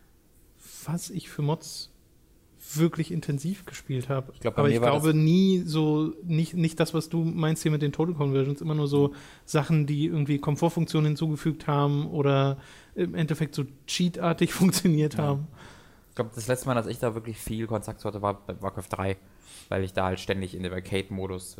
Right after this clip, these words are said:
Speaker 2: der damals noch nicht Arcade-Modus hieß, sondern einfach mit den Custom-Maps. Also ich hab damals halt tatsächlich ziemlich
Speaker 1: Ja, stimmt,
Speaker 2: viel
Speaker 1: wenn das
Speaker 2: Dota
Speaker 1: schon als
Speaker 2: gespielt
Speaker 1: Mods
Speaker 2: und sowas
Speaker 1: gilt,
Speaker 2: und
Speaker 1: dann hab ich da sehr viel
Speaker 2: Ja, das sind
Speaker 1: gespielt.
Speaker 2: auf jeden Fall Mods, äh, und wahnsinnig viel Tower-Defense, äh, all solche Sachen.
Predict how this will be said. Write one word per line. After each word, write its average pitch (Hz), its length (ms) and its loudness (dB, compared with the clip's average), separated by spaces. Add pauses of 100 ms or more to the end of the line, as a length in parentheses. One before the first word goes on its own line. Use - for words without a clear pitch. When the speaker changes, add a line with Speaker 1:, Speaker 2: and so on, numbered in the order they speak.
Speaker 2:
der 92 120 -2
damals 92 260 -4
noch 90 80 -4
nicht 90 100 -8
Arcade-Modus 92 480 -4
hieß, 92 200 -6
sondern 90 180 -6
einfach 92 240 -10
mit 90 100 -8
den 90 80 -10
Custom-Maps. 92 640 -8 (240)
Also - 80 -8
ich 98 80 -2
hab 95 100 -4
damals 101 220 0
halt 95 260 -6
tatsächlich 110 380 -2
ziemlich 160 280 -2
Speaker 1:
Ja, - 20 -6
stimmt, 151 160 2
Speaker 2:
viel 143 80 6
Speaker 1:
wenn - 60 6
das 156 100 2
Speaker 2:
Dota 175 120 4
Speaker 1:
schon 170 80 2
als 165 120 0
Speaker 2:
gespielt 139 180 0
Speaker 1:
Mods 135 240 0
Speaker 2:
und 131 60 -4
sowas 131 200 -2
Speaker 1:
gilt, 180 120 2
Speaker 2:
und 180 180 -4
Speaker 1:
dann 160 300 0
hab 156 100 -2
ich 156 140 -8
da 143 200 0
sehr 151 180 -4
viel 180 220 -8
Speaker 2:
Ja, 143 60 2
das 147 120 0
sind 165 80 0
Speaker 1:
gespielt. 143 40 0
Speaker 2:
auf 139 80 -6
jeden 156 120 -4
Fall 156 120 2
Mods, 107 420 -6
äh, 110 300 0
und 98 300 -4 (340)
wahnsinnig 139 640 0
viel 127 100 -2
Tower-Defense, 117 960 -2
äh, 104 480 0
all 113 220 2
solche 107 240 -4
Sachen. 98 360 -4